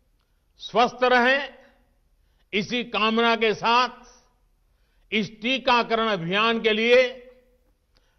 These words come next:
पूरे देश को बहुत-बहुत शुभकामनाएं देता हूं। देश के वैज्ञानिकों का,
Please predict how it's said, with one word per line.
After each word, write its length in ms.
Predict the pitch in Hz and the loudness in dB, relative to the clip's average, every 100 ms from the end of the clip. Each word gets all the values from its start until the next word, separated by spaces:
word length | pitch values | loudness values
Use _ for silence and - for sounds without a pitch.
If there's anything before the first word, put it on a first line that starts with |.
| _ _ | _ _
पूरे 260 | 185 208 214 | 0 2 2
देश 380 | 160 220 247 240 | 4 6 6 6
को 140 | 226 | 0
बहुत-बहुत 560 | 180 185 233 233 240 226 | 2 4 4 4 0 0
शुभकामनाएं 680 | 226 - 226 240 254 254 240 | -4 -2 0 0 2 4 4
देता 280 | 247 247 | 2 2
हूं। 380 | 254 247 262 254 - _ _ _ _ _ _ _ _ _ _ - | 0 0 -2 -10 -20 _ _ _ _ _ _ _ _ _ _ 0
देश 360 | 196 262 262 262 | 6 8 6 2
के 80 | 214 | 0
वैज्ञानिकों 840 | 185 196 160 196 233 269 262 269 | 2 0 2 2 2 0 2 2
का, 500 | 277 277 277 254 | 4 4 2 -2